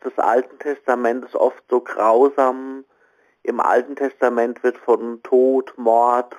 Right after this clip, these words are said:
Folter, ähm, Auslöschung gesprochen, ganzer Völker. Und warum erscheint der Gott des Neuen Testamentes so barmherzig, so gut, so gn-,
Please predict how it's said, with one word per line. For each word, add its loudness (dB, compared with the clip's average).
Folter, 2
ähm, 2
Auslöschung 0
gesprochen, -6
ganzer 0
Völker. 2
Und -2
warum 2
erscheint -2
der 2
Gott 0
des -6
Neuen 2
Testamentes -4
so 0
barmherzig, -2
so -2
gut, -16
so -2
gn-, -16